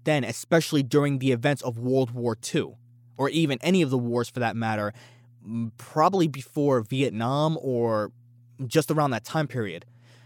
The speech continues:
So I found that to be very interesting, and it was those little details that I really, really enjoyed,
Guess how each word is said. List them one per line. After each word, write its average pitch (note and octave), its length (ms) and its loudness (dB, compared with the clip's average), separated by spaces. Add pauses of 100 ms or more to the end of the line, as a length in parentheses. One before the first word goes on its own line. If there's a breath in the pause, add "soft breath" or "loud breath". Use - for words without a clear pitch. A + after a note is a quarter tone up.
(120)
So D3+ 600 8 (720)
I E3 120 6
found G3+ 260 8
that F#3 140 4
to E3+ 80 0
be D#3 180 4
very C#3+ 380 6
interesting, A#2 500 -4
and A#2+ 140 0
it B2 80 2
was B2+ 220 -2
those C3+ 180 2
little D#3 240 4
details A#2+ 760 0
that A2 380 0 (120)
I B2 120 0
really, B2+ 320 0
really A#2+ 260 -4
enjoyed, A#2 520 -2